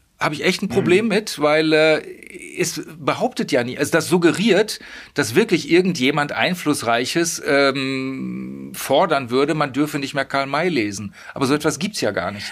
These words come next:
Speaker 2: Ja, das war natürlich eine Zuspitzung und das war natürlich auch eine, eine rhetorische Frage, äh, wenn du so willst. Es ist ja klar, wenn du diese Frage stellst, dass da gleich sozusagen das Nein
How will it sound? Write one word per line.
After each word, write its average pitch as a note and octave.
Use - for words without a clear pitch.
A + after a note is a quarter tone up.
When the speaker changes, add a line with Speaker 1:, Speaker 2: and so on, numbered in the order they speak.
Speaker 2:
Ja, F2
das G2
war G2+
natürlich G2+
eine G2
Zuspitzung G#2
und F#2
das F#2
war F#2
natürlich G2
auch F#2+
eine, F2
eine F#2+
rhetorische G#2+
Frage, E2+
äh, F#2
wenn E2
du E2
so E2
willst. D#2+
Es D#2+
ist -
ja F2+
klar, F#2
wenn F#2
du F#2
diese F#2
Frage F#2
stellst, F#2+
dass F#2
da E2+
gleich F2
sozusagen F#2+
das -
Nein F#2